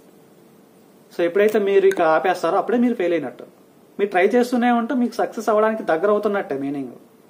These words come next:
ఓకే, career gap ఉన్నా సరే మీకే ఇబ్బంది లేదు, Software ఫీల్డ్కి రండి, Jobs ఉన్నాయి.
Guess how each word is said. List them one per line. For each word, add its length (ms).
ఓకే, 180
career 400
gap 260
ఉన్నా 220
సరే 200
మీకే 320
ఇబ్బంది 320
లేదు, 180
Software 320
ఫీల్డ్కి 220
రండి, 320
Jobs 340
ఉన్నాయి. 260